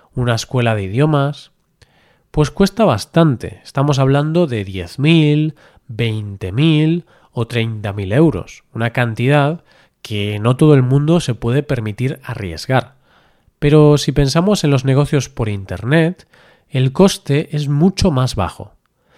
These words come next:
Si quieres empezar de manera lean, como dicen los americanos, o sea, invirtiendo el menor dinero posible para validar la idea de negocio, solamente tienes que tener una página web, un dominio, un hosting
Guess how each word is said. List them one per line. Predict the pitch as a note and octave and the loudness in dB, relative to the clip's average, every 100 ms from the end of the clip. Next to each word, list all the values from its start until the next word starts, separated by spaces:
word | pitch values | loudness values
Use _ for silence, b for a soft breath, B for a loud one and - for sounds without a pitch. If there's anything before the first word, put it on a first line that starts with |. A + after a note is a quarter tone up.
| b b b | b b b
Si | - | -8
quieres | - D3+ D#3 | 0 2 2
empezar | D3 C#3 D3 C3+ | 2 2 4 4
de | C3 | 4
manera | B2 C3 B2+ - | 4 2 0 -2
lean, | B2+ B2+ D#3 C3+ E3 G3 _ | -2 4 4 4 0 -4 _
como | B2 A#2 | -4 2
dicen | C3+ C3 C#3 | 2 2 2
los | C3 A#2+ | 2 0
americanos, | B2+ A#2 A2 D3 D3 C3 D3+ - b b b | 0 -2 -2 0 0 0 -2 -8 b b b
o | B2+ | -4
sea, | - C3+ F2 - b b | 0 0 0 -6 b b
invirtiendo | - B2 A#2+ A#2 D3 D3+ D3 | -6 -4 -2 -2 0 2 2
el | C3 | 2
menor | C3 C3+ | 2 2
dinero | B2 A#2+ D#3 C#3 A#2+ | 0 0 2 2 2
posible | A2 - C#3 G#2+ F#2 | 0 0 -2 -2 -6
para | - G#2 G2+ G2 | -6 -6 -4 -6
validar | A#2+ G#2 G#2 A2+ C3 | -6 -6 -2 -2 0
la | B2+ | 0
idea | B2+ B2 | 2 0
de | A#2+ | 0
negocio, | A#2+ C#3+ D#3+ C3+ D#3 - b b | 0 0 0 0 -2 -4 b b
solamente | b - E3+ F3 F3+ D#3 C3+ | b -2 0 2 2 0 2
tienes | D3 D3 F3 - | 2 2 0 -4
que | - B2 | -8 -6
tener | B2+ C#3 | -2 0
una | D3+ C#3+ | 2 0
página | C3+ C3+ - A#2+ | -2 -4 -2 -2
web, | A#2 D#3+ E3+ - b b b b | 2 2 2 -4 b b b b
un | F3+ F3+ | 0 4
dominio, | D#3+ D#3 D#3+ D#3+ E3 G3 _ _ _ - | 4 6 4 4 2 0 _ _ _ -2
un | E3+ - | -2 2
hosting | D#3+ D#3+ F3+ F3 F3+ | 2 2 0 0 -2